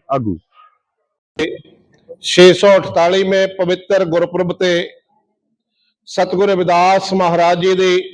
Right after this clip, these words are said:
Speaker 2: ਚਰਨ ਛੋਹ ਪਵਿੱਤਰ ਧਰਤੀ ਚਰਨ ਗੰਗਾ ਖੁਰਾਲਗੜ੍ਹ ਸਾਹਿਬ ਵਿਖੇ ਪਹੁੰਚੀਆਂ ਸਮੂਹ ਸੰਗਤਾਂ, ਅੱਜ ਦੇ ਇਸ ਪਵਿੱਤਰ ਮੌਕੇ ਤੇ ਸਾਡੇ ਬਹੁਤ ਹੀ ਸਤਿਕਾਰਯੋਗ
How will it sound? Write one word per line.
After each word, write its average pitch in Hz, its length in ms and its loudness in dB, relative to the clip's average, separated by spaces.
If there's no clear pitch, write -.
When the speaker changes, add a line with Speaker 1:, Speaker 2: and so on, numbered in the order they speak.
Speaker 2:
ਚਰਨ 190 360 0
ਛੋਹ 202 360 -2
ਪਵਿੱਤਰ 185 400 -2
ਧਰਤੀ 180 640 -2
ਚਰਨ 196 260 0
ਗੰਗਾ 180 680 0
ਖੁਰਾਲਗੜ੍ਹ 175 480 0
ਸਾਹਿਬ 185 280 0
ਵਿਖੇ 196 420 -2
ਪਹੁੰਚੀਆਂ 202 520 0
ਸਮੂਹ 185 420 -2
ਸੰਗਤਾਂ, 196 800 -2
ਅੱਜ 196 140 0
ਦੇ 208 180 2
ਇਸ 196 260 -4
ਪਵਿੱਤਰ 214 400 0
ਮੌਕੇ 196 380 0
ਤੇ 185 500 -2
ਸਾਡੇ 185 360 -2
ਬਹੁਤ 196 420 0
ਹੀ 202 80 -2
ਸਤਿਕਾਰਯੋਗ 185 1120 -2